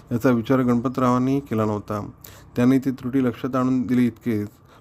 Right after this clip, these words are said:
पण भाजपवाल्यांनी त्यावर रान उठवले. एकनाथ खडसेंनी दे दणादण आरोप केले. मुख्यमंत्रीपदी पृथ्वीराज चव्हाण होते, त्यांनी चौकशीचे आश्वासन दिले. अजितदादांनी सत्तर हजार कोटींचा भ्रष्टाचार केला, एवढाच प्रचार सुरू झाला.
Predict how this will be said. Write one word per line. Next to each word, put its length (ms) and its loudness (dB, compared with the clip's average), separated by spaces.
पण 160 0
भाजपवाल्यांनी 680 2
त्यावर 300 0
रान 280 0
उठवले. 400 -4
एकनाथ 320 4
खडसेंनी 380 0
दे 240 0
दणादण 380 2
आरोप 220 -4
केले. 260 -4
मुख्यमंत्रीपदी 840 2
पृथ्वीराज 460 -2
चव्हाण 300 0
होते, 400 -4
त्यांनी 220 2
चौकशीचे 500 0
आश्वासन 540 0
दिले. 200 0
अजितदादांनी 680 2
सत्तर 420 -4
हजार 260 2
कोटींचा 360 -2
भ्रष्टाचार 420 -6
केला, 280 -6
एवढाच 280 -4
प्रचार 380 -8
सुरू 260 -4
झाला. 340 -6